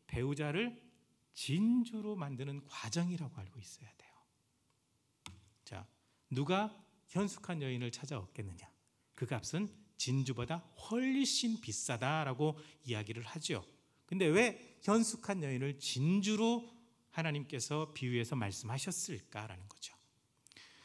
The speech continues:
조개입니다. 똑같은 조개인데 진주 조개는 진주를 만들고 일반 조개는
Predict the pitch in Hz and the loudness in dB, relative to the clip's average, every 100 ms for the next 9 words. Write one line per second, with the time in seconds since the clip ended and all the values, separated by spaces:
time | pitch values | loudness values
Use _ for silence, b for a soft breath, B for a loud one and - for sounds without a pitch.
0 | B B B B - 151 160 254 202 113 | B B B B -6 0 4 4 4 0
1 | 95 302 - 269 - 254 247 143 139 151 | -2 -4 -2 -4 0 2 2 0 -2 0
2 | 165 185 - 180 240 262 254 247 226 220 | 0 2 4 6 4 4 0 4 6 6
3 | - 165 170 175 185 160 131 139 160 123 | 4 2 4 4 2 2 0 0 2 2
4 | 143 180 185 156 170 185 | 4 4 4 0 0 -2